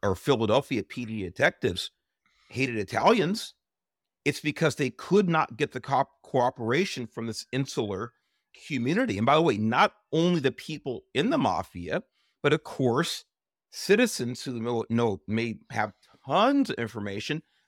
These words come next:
they were terrified to go to the police about what they saw because they knew that the, uh, ramifications were likely and severe. So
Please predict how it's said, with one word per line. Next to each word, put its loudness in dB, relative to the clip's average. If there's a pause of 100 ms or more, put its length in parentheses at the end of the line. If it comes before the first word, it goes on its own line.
they 2
were 4
terrified 4
to -8
go 0
to -6
the -4
police -8
about 2
what -6
they 0
saw -2
because -4
they -4
knew -4
that -6
the, -8 (280)
uh, -2
ramifications -8 (400)
were -4
likely 0
and -2
severe. -6 (500)
So 2